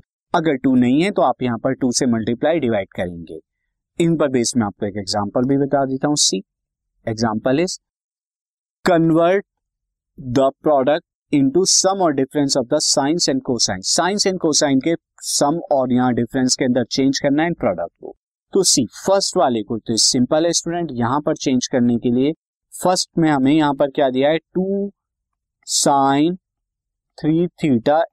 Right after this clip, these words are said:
into sin theta, यानी यहाँ पर simply आप कौन सा फॉर्मूला लगाएंगे,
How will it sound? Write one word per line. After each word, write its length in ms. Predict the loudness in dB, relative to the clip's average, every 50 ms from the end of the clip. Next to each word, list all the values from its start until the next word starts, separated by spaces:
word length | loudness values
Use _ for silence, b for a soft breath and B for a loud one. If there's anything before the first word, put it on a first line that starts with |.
| 0
into 280 | 0 0 2 2 0 0 0 0
sin 300 | 0 0 0 -2 -4 -8 -10 -10
theta, 260 | -10 -8 -6 -6 -6 -6 -8 _ _ _ _ _
यानी 260 | 0 2 2 4 4 4 4 4
यहाँ 240 | 4 2 0 0 0 0
पर 120 | 0 0 0
simply 420 | 0 0 0 0 0 0 0 0 -2 0 0
आप 160 | 0 0 0 -2 _ _ _
कौन 200 | -2 0 0 0
सा 160 | 0 0 -2 0
फॉर्मूला 480 | 2 0 0 0 0 0 0 2 2
लगाएंगे, 540 | 2 0 0 -2 -4 -4 -4 -4 -2 -2 -4